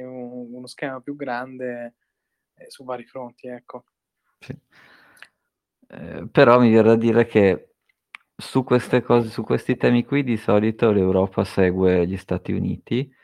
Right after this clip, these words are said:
Speaker 2: e negli Stati Uniti c'è già un, di-,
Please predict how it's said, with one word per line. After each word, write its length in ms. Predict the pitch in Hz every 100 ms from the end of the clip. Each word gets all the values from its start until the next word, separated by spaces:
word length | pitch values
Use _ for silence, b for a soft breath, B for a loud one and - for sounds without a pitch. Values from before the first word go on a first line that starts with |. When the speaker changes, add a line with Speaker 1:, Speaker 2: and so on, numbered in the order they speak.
| b b b -
Speaker 2:
e 100 | 110
negli 180 | 113 127
Stati 300 | - 131 151
Uniti 340 | 104 107 113
c'è 200 | - 92
già 240 | 92 98
un, 540 | 95 95 92 90 87 73 - - _ _
di-, 480 | _ 92 101 92